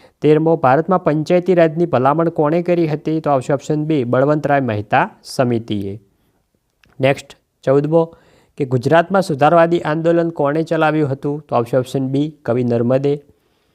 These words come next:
પંદરમો કે પંચાયતી રાજની સંરચનામાં શીર્ષસ્થ સ્તર કયું છે? તો આવશે ઓપ્શન ડી, જિલ્લા પંચાયત. સોળમો, બ્રહ્મો સમાજની સ્થાપના કોને કરી હતી?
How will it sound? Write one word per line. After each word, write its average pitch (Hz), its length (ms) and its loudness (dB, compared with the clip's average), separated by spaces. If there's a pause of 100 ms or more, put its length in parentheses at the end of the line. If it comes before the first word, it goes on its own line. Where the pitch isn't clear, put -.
(300)
પંદરમો 180 440 2
કે 170 100 0
પંચાયતી 175 560 2
રાજની 170 580 0
સંરચનામાં 170 880 0
શીર્ષસ્થ - 680 -4 (140)
સ્તર 165 300 0
કયું 180 320 2
છે? 160 260 -2
તો 147 120 -4
આવશે 131 220 -2
ઓપ્શન 143 320 -4
ડી, 143 140 0
જિલ્લા 127 340 -2
પંચાયત. 139 460 -2 (640)
સોળમો, 165 640 0
બ્રહ્મો 135 360 2
સમાજની 175 480 0
સ્થાપના 170 440 0
કોને 165 340 0
કરી 165 240 0
હતી? 151 380 -4